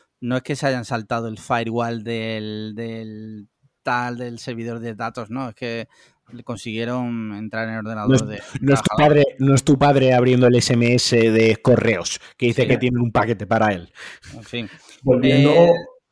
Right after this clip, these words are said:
Speaker 3: al tema de, de las entrevistas, eh,
Speaker 1: Sí.
Speaker 3: una de las entrevistas que hice fue con, con el Red Bull, el equipo de Fórmula uno.
Speaker 1: Sí.
Speaker 3: Eh, y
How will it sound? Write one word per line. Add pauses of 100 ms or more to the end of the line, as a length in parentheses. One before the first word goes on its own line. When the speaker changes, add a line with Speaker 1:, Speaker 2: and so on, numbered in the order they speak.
(220)
Speaker 3:
al
tema
de,
de
las
entrevistas,
eh,
Speaker 1:
Sí. (160)
Speaker 3:
una
de
las
entrevistas
que
hice
fue
con,
con
el
Red
Bull,
el
equipo
de
Fórmula
uno. (240)
Speaker 1:
Sí. (260)
Speaker 3:
Eh,
y